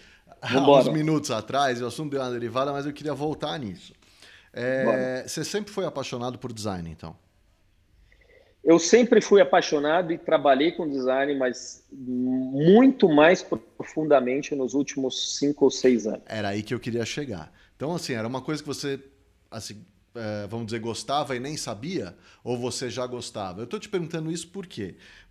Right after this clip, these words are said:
Speaker 1: Porque em off você tava me contando que uma das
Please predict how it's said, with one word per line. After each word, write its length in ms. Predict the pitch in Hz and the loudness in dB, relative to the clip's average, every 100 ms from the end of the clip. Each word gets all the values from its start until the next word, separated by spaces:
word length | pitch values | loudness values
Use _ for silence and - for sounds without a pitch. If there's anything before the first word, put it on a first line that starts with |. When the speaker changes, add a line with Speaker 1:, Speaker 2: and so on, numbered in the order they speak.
| _ _ | _ _
Speaker 1:
Porque 360 | 165 196 220 | -10 -8 -6
em 180 | 226 190 | -4 -2
off 400 | 156 202 190 147 | -2 -2 -4 -8
você 160 | 127 143 | -10 -8
tava 240 | 135 131 | -6 -6
me 120 | 127 | -6
contando 500 | 123 127 113 151 165 | -8 -12 -10 -10 -10
que 120 | 123 180 | -10 -10
uma 160 | 226 | -6
das 480 | 185 156 - - | -6 -6 -8 -14